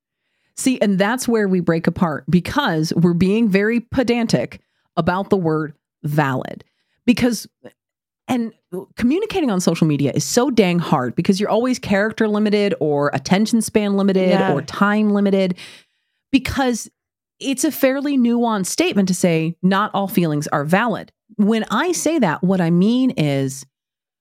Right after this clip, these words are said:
Speaker 1: the feelings are very, very real, but the way you're expressing those feelings may or may not be valid. So we're saying the
Speaker 2: The same
Speaker 1: same
Speaker 2: thing.
Speaker 1: thing.
Speaker 2: Yeah. And because the way that I'm looking at this
Speaker 1: Yeah.
Speaker 2: is the feelings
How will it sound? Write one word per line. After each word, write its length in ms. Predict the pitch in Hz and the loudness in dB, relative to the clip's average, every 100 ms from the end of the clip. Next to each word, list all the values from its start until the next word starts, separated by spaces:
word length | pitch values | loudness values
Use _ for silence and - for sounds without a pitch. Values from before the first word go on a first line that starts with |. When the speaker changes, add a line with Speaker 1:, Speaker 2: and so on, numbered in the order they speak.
| _ | _
Speaker 1:
the 100 | 185 220 | -4 -2
feelings 500 | 311 381 262 185 170 | 0 0 0 0 0
are 140 | 170 | 0
very, 340 | 165 165 156 | 2 2 2
very 260 | 156 143 135 | 2 2 0
real, 540 | 143 196 196 73 65 - _ - _ | 2 2 2 -2 -8 -18 _ -20 _
but 320 | 185 165 - 185 | -2 0 0 0
the 100 | 226 | 0
way 240 | 196 220 | 0 0
you're 240 | 240 226 196 | 0 0 0
expressing 760 | - - - 208 214 - 180 | -2 -6 -2 -2 0 0 2
those 260 | 151 139 - | 2 0 0
feelings 600 | 147 127 110 69 - - - | 0 0 -4 -6 -10 -8 0
may 300 | 180 202 220 | 2 2 2
or 60 | |
may 160 | 214 175 | 2 2
not 300 | 156 127 - | 0 -4 -4
be 320 | 160 143 143 - 165 | -2 -2 -4 -10 -4
valid. 560 | 165 208 170 64 - - | 0 0 0 -4 -12 -8
So 160 | - | -2
we're 200 | 285 302 | 0 0
saying 760 | 277 - 320 370 240 185 175 165 _ _ _ | -2 -2 0 0 0 0 0 -4 _ _ _
the 140 | 160 180 | -4 -2
Speaker 2:
The 60 | 208 | 0
same 260 | 226 - | 2 2
Speaker 1:
same 80 | 151 | 2
Speaker 2:
thing. 80 | 135 | 0
Speaker 1:
thing. 500 | 165 208 117 78 165 | 0 0 0 -4 -6
Speaker 2:
Yeah. 120 | 180 - _ _ _ _ _ - | -8 -10 _ _ _ _ _ -8
And 100 | 226 | -4
because 280 | - - 240 | -2 -2 0
the 80 | 220 | 0
way 140 | 202 | -2
that 120 | 175 | 0
I'm 200 | 156 208 | 0 2
looking 340 | 233 151 - 143 | 0 -2 -4 -6
at 160 | - | -6
this 400 | - - 254 - - | -6 -6 -6 -12 -10
Speaker 1:
Yeah. 240 | 185 151 - | -4 -4 -4
Speaker 2:
is 360 | 180 185 175 170 | -4 -2 -2 -6
the 200 | 156 175 | -4 0
feelings 720 | 170 - 214 294 175 160 165 | 0 -2 -4 -2 -2 -4 -8